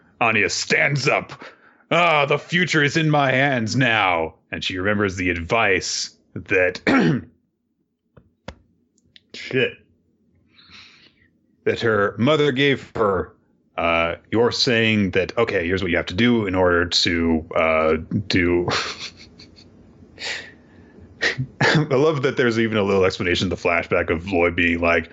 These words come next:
"Did you used to play sports a lot?" "No, no, I used to play catch with my brother." And she's like,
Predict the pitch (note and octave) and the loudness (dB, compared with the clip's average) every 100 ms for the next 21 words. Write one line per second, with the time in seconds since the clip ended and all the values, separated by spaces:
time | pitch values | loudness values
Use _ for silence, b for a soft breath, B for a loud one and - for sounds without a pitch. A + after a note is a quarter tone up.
0 | B G#2+ E3+ A#3 A#3 F3 D#3+ - B2 D3 | B 0 2 2 0 0 0 0 0 0
1 | F3 E3 D#3 C#3 E3+ D#3+ D#3 D3 B2+ C3+ | 2 2 0 0 2 4 4 2 2 -2
2 | C3+ B2 G#2+ C3 A#2 A2 G2 G#2+ D#2+ E2 | 0 0 0 -2 0 -2 0 0 0 -2
3 | F2 G2 F2+ F2 | -2 -2 0 -2